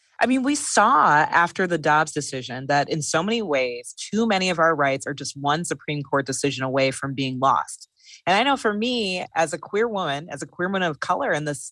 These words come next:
country who's married, I was worried that at some point the courts would also invalidate my marriage. Now I'm relieved because that's not the case. Congress has taken action to ensure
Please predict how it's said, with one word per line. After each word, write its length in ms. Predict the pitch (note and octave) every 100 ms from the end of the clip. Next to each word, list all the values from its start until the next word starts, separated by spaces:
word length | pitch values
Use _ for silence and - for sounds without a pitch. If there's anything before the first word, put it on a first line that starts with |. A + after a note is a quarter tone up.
| -
country 580 | B3 D4+ - C3 C3+ D3 _ - -
who's 200 | E3+ D#3+
married, 560 | D#3 A3+ G3+ D3 D3+ - _ -
I 100 | G3+
was 180 | A#3 F#3
worried 400 | F#3+ C#4+ F3 D#3
that 100 | D#3
at 140 | D3+
some 260 | - G3 A3+
point 400 | _ A#3+ B3 E3
the 80 |
courts 380 | D#3 - E3+ F#3
would 80 | E3
also 280 | D#3 - F#3+
invalidate 540 | D#3 D3 D3 D#3+ E3
my 120 | E3+
marriage. 540 | E3+ F3+ B3 A#2 - - - - _
Now 420 | D#3+ F3 A#3+ B3+ -
I'm 140 | G3
relieved 520 | G3 F#3 A#3+ D4 G3 D#3
because 240 | E3 F3
that's 180 | F#3 -
not 160 | G#3+
the 80 | G#3
case. 460 | G3 - - - -
Congress 420 | - E3+ G3 A#3+
has 120 | G#3
taken 380 | - F3+ E3+ F3
action 520 | - B2+ E3 - C#3 C#3
to 140 | -
ensure 800 | C#3+ C#3+ C#3 - G#3 F#3+ C#3 C3